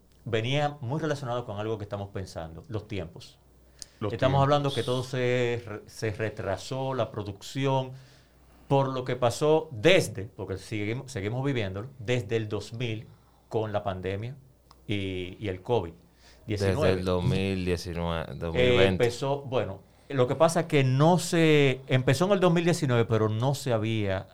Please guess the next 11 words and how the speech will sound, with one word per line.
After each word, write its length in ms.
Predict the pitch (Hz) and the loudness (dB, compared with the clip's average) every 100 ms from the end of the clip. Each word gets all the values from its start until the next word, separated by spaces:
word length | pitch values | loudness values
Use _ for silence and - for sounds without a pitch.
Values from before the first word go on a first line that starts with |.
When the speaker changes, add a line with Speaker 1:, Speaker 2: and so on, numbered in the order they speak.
| - | -10
Speaker 1:
dicho 520 | 104 117 131 - 107 - _ _ _ _ _ _ - | 0 2 2 -2 -14 -16 _ _ _ _ _ _ -6
que 180 | 123 107 | -2 0
ya 120 | 117 | 2
habían 200 | 131 123 | 2 2
gente 240 | 113 113 117 | -2 -2 -6
infectada. 560 | 104 95 92 85 85 _ _ - _ - | -6 -6 -6 -6 -8 _ _ -20 _ 2
Aquí 420 | 127 - 156 175 | 2 4 4 6
Speaker 3:
Ah, 60 | 185 | 6
Speaker 1:
al 60 | 156 | 4
Speaker 3:
claro. 80 | |
Speaker 1:
país, 480 | 156 135 127 127 - | 4 4 2 0 -8